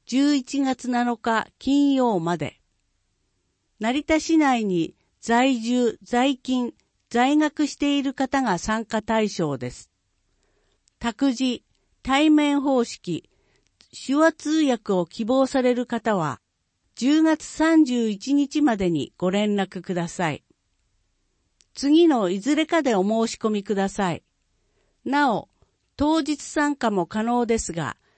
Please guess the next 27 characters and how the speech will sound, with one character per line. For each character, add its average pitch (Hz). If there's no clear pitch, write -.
事 240
前 302
申 311
し -
込 220
み 202
へ 185
の 160
ご 190
協 247
力 226
を 214
お 208
願 202
い 190
し -
ま 165
す。 -
電 262
話、 247
零 302
四 311
七 214
六 190
二 269
零 233
の 147